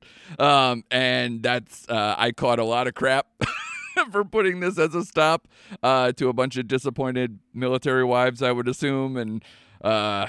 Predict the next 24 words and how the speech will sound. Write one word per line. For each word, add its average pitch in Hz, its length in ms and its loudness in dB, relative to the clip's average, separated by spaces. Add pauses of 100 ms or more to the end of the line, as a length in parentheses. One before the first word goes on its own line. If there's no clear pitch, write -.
people 127 260 -2
who 127 100 -2
really 120 380 0
get 117 180 -2
into 123 320 -2
it 123 140 -4
from 117 180 -6
that 117 220 -2
perspective. 123 680 -2
But 92 360 -4
gosh, 82 500 -6 (240)
yeah, 87 380 0
this, 123 380 -6
uh, 110 300 0 (200)
this 143 140 -4
did 160 160 -6
not 143 180 2
work 135 240 -2
for 139 100 -4
me. 123 320 -2 (200)
Uh, 104 220 -2
this 113 180 -6
is 113 160 -12
by 110 240 -4